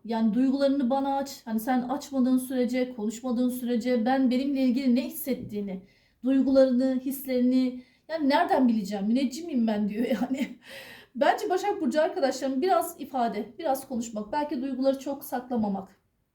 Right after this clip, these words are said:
ee, anlatmak belki doğru olabilir. Bu ay sanki böyle bir durum var ilişkilerde ki kaldı, kaldı ki kişi yani seni ben çözemiyorum diyor yani. Sen en azından bana açık ol ki ben tam olarak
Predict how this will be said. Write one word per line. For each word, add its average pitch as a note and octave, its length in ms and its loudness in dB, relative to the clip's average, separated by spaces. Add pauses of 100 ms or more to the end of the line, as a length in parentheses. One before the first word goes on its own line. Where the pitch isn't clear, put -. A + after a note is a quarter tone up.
(400)
ee, G#3+ 580 -2 (640)
anlatmak D#4 720 -2 (140)
belki E4 280 -2
doğru C4 240 2
olabilir. G3+ 560 -2 (480)
Bu D#4 120 -4
ay F4 100 -2
sanki D#4 340 -2
böyle C4+ 220 2
bir A#3+ 180 0
durum B3 220 4
var G#3 80 2
ilişkilerde A#3 640 -2
ki E4+ 160 -6
kaldı, C4+ 520 -2
kaldı C#4 340 0
ki - 120 -18
kişi - 460 -10 (400)
yani F#4 380 -4
seni F#4 340 -4
ben G#4+ 200 0
çözemiyorum D#4 600 0
diyor G#3 140 2
yani. G#3 240 0
Sen C#4+ 160 -4
en E4 120 -4
azından D#4+ 440 -4
bana D4+ 120 -2
açık - 280 -4
ol G4+ 200 0
ki D#4+ 220 -8
ben D4 380 -6
tam F4 160 -8
olarak D4+ 340 -2